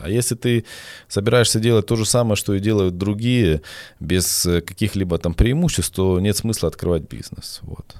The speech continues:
Ну, в тот момент как раз только появля-, появлялись вот эти крафтовые пивоварни,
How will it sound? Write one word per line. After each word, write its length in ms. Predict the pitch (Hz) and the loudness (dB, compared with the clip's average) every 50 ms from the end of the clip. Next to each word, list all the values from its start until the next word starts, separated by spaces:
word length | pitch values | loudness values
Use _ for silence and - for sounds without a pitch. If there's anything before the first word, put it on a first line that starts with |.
| - - - | -14 -6 -4
Ну, 60 | 139 | -4
в 60 | 139 | -4
тот 240 | - - 151 147 - | -2 0 0 0 2
момент 340 | 143 135 135 147 160 151 135 | 2 0 2 2 2 0 0
как 180 | - 101 95 - | -2 -2 0 2
раз 220 | 107 104 95 - | 2 2 2 2
только 300 | - 107 95 92 - 92 | 0 0 0 0 -2 -2
появля-, 540 | 87 - 92 92 92 92 92 92 90 92 92 | 0 2 2 2 2 2 2 2 2 0 0
появлялись 520 | - 98 98 95 98 98 90 78 76 - | 2 2 2 2 2 2 2 0 -2 -4
вот 80 | 82 76 | -6 -8
эти 80 | - | -8
крафтовые 560 | - - - 90 87 - - - 78 76 80 78 | -8 -4 -2 -2 -2 -2 -2 -4 -4 -4 -4 -2
пивоварни, 840 | - 101 98 104 117 131 156 180 175 160 147 131 123 117 113 113 | 0 0 2 2 2 2 2 2 2 2 0 0 0 0 0 -2